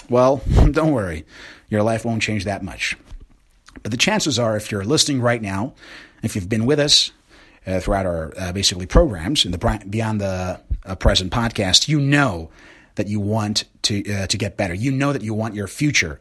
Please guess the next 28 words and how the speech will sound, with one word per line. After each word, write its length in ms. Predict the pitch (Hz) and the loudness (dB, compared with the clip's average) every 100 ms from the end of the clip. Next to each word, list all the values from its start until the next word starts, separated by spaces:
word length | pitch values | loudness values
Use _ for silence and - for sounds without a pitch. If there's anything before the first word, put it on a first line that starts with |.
| _ - _ _ | _ -20 _ _
to 80 | - | -4
be 100 | 107 | -4
better 320 | 98 110 117 | 0 0 0
than 140 | 113 113 | 0 0
your 140 | 113 | 0
present. 400 | - 101 90 90 - - | 2 2 2 -4 -12 -10
And 200 | 104 101 | -6 -2
this 240 | 151 151 - | 2 2 2
is 180 | 151 | 0
the 80 | 160 | -4
chance 560 | 160 120 110 113 - - _ _ - | -2 -2 -4 -2 -4 -4 _ _ -18
for 160 | - 104 | -6 -4
you 460 | 98 117 117 113 - _ - | 0 2 2 -2 -10 _ -6
to 100 | 98 | -2
get 180 | 104 | 4
started 480 | - - 98 95 87 - _ - | 4 4 0 -2 -6 -12 _ -6
right 260 | 98 92 82 | -2 -2 -4
away. 280 | 69 - - - - - - - | -6 -10 -14 -16 -10 -10 -10 -2
Ask 300 | 117 135 - | 2 2 2
yourself, 500 | 110 - - - - - - - | -2 -4 -6 -16 -20 -20 -18 -4
"What 320 | 95 117 139 | 2 4 4
are 180 | 135 135 | 2 2
the 120 | 135 | 2
important 640 | 110 107 - 135 120 - | 0 6 6 6 0 0
areas 600 | 117 110 107 87 73 - - | 0 0 -2 -2 -2 -2 -6
of 140 | 85 87 | -8 -4
my 160 | 98 | -2
life?" 420 | 95 76 - - | -2 -6 -8 -14